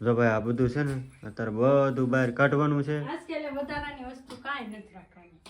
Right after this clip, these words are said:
Speaker 1: કાંઈ
Speaker 2: બધી
Speaker 1: નથી રાખવાનું.
Speaker 2: કચરામાં.
Speaker 1: બધું કચરામાં?
Speaker 2: બધું.
Speaker 1: બધું કચરામાં. કાંઈ નહીં ભાઈ.
Speaker 2: જોતું હોય એ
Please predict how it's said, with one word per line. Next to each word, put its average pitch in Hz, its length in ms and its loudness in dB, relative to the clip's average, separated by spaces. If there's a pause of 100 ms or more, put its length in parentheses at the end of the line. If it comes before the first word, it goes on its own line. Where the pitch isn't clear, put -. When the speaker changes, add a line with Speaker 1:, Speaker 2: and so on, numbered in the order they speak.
(120)
Speaker 1:
કાંઈ 131 180 2
Speaker 2:
બધી 123 100 -2
Speaker 1:
નથી 110 120 -8
રાખવાનું. 95 340 -8
Speaker 2:
કચરામાં. - 580 -2
Speaker 1:
બધું 151 160 4
કચરામાં? 123 420 0 (160)
Speaker 2:
બધું. 233 260 -18 (540)
Speaker 1:
બધું 104 500 -4
કચરામાં. 82 480 -12 (1000)
કાંઈ 143 160 4
નહીં 156 140 6
ભાઈ. 160 160 4
Speaker 2:
જોતું 330 160 -8
હોય 285 180 -8 (100)
એ 262 40 -12